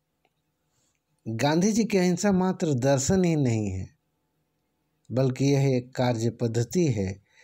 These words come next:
और हृदय परिवर्तन का एक साधन भी है। गांधी जी स्वयं कहते थे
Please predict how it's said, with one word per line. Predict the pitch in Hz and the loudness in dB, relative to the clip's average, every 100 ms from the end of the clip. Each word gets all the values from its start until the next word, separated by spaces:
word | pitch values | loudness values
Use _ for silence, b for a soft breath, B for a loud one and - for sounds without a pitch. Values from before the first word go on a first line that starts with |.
| B B - | B B -4
और | 110 104 98 | -2 -2 -4
हृदय | 127 123 123 113 | -2 0 0 0
परिवर्तन | - 113 117 120 117 123 120 | -2 0 0 0 -2 -2 -2
का | 107 | -4
एक | 98 - | -6 -6
साधन | 117 107 120 113 | -4 -4 -2 -2
भी | 98 80 | -4 -6
है। | 90 92 - _ _ _ _ _ _ _ _ _ _ _ b _ 107 | -10 -14 -20 _ _ _ _ _ _ _ _ _ _ _ b _ -6
गांधी | 107 143 151 202 | -2 2 2 4
जी | 190 | 2
स्वयं | 170 190 208 208 | 2 2 2 2
कहते | 180 131 131 113 | 0 0 0 -2
थे | 165 | -2